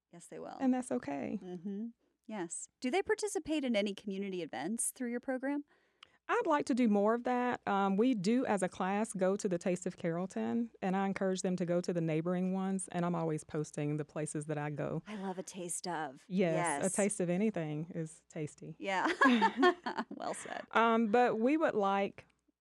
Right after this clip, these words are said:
Speaker 2: um, we're considering doing our own dedicated booth
Speaker 1: Really?
Speaker 2: at some point.
Speaker 1: I would come, Chef
Speaker 2: I'm
Speaker 1: Tiffany.
Speaker 2: scared. I don't know if I'm ready. You know, we have them an hour a day. You know, they're so young.
Speaker 1: Yeah.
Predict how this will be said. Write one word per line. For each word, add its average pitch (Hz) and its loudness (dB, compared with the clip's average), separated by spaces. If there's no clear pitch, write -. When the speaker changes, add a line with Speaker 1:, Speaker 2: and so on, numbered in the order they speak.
Speaker 2:
um, 180 0
we're 381 4
considering 180 0
doing 180 0
our 151 -2
own 160 0
dedicated 151 -2
booth 143 -4
Speaker 1:
Really? 196 -8
Speaker 2:
at 165 -8
some 151 -6
point. - -10
Speaker 1:
I 220 -2
would 240 -2
come, 349 -6
Chef - -10
Speaker 2:
I'm 480 2
Speaker 1:
Tiffany. - -8
Speaker 2:
scared. 381 -6
I 233 6
don't 254 6
know 208 6
if 202 0
I'm 170 0
ready. 151 -2
You 339 4
know, 311 4
we 277 4
have 254 0
them 233 2
an - 2
hour 214 4
a 226 2
day. 180 0
You 269 2
know, 214 4
they're 247 2
so 262 -2
young. 208 0
Speaker 1:
Yeah. 254 -4